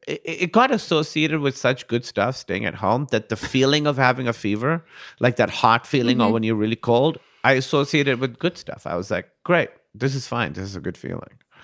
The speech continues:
Speaker 2: That's, uh, that's like how when you drink, if you drink ginger ale, when you,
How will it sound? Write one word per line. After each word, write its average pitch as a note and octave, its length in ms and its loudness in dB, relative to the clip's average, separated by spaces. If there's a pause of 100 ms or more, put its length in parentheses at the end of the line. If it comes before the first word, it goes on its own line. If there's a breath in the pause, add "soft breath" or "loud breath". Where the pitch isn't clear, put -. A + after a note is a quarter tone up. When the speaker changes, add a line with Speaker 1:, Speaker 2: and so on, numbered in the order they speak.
(400 loud breath)
Speaker 2:
That's, - 320 -4
uh, B3+ 140 -2
that's C#4+ 240 0
like D4 160 0
how A#3+ 180 2
when G#3 140 2
you G3 120 0
drink, F#3 380 -2
if - 160 -8
you G3 80 -8
drink G3+ 240 -2
ginger F#3 320 0
ale, E3+ 220 2
when D#3+ 120 0
you, D#3+ 340 0